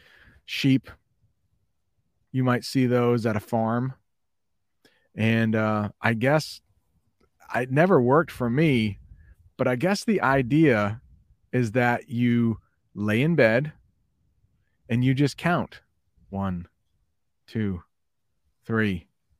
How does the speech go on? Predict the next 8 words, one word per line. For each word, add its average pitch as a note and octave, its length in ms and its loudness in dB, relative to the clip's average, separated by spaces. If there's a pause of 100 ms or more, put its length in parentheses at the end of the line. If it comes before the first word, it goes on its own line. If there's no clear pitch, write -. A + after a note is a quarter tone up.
(340)
and B2+ 140 0
maybe D#3+ 560 2
that C3 200 -2
will B2+ 200 -2 (120)
put - 360 -2
you G2 280 0 (440)
to A#2+ 80 -8
sleep. D#3 400 -2